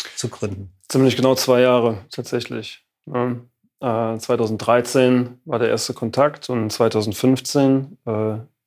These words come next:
Speaker 2: im Herbst, äh, haben wir die Schule in Bonn eröffnet, ja. Ähm, ja, das ist schon so eine Sache, ne? Also, äh, erstmal haben wir natürlich gedacht, wir können das besser als die anderen, also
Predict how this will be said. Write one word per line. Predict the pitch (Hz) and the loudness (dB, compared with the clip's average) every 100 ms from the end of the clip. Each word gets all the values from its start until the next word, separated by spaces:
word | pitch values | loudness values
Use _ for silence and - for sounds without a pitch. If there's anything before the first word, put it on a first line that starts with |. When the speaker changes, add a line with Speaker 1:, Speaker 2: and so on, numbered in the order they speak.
| _ - | _ -6
Speaker 2:
im | 101 | -2
Herbst, | 110 123 123 - 127 | 2 2 0 -6 -2
äh, | |
haben | 120 117 117 113 | 0 0 0 -2
wir | |
die | 117 | -2
Schule | - 127 120 | -2 0 0
in | 113 | 0
Bonn | 113 | 0
eröffnet, | 113 113 - 107 104 127 | -2 -4 -8 -10 -10 -8
ja. | 117 113 120 _ _ - - - - - - _ _ - | -8 -8 -10 _ _ -20 -20 -20 -20 -20 -20 _ _ 2
Ähm, | 123 131 131 131 131 127 _ _ _ _ _ _ - - | 4 4 4 4 2 -4 _ _ _ _ _ _ -20 -4
ja, | 123 131 131 113 | 2 4 4 0
das | 117 110 | -4 -4
ist | 139 - | -4 -2
schon | 139 135 131 131 127 | 0 2 2 -2 -4
so | 127 | -2
eine | 120 | 0
Sache, | 117 117 123 113 | 0 0 -4 -2
ne? | 123 135 | -2 -2
Also, | 123 110 117 117 117 113 _ _ 143 | -2 -2 0 0 -4 -10 _ _ -6
äh, | 117 113 | -4 0
erstmal | 110 120 123 | 0 0 2
haben | 127 | 4
wir | 127 | 4
natürlich | 120 131 120 | 2 0 -4
gedacht, | - 123 110 | 0 -2 0
wir | 120 | -4
können | 127 120 | -2 -2
das | 110 | -2
besser | 127 - 131 | -2 2 0
als | 131 | 0
die | - | -2
anderen, | 123 131 139 | 0 2 2
also | 127 117 131 117 | 0 -2 -4 -6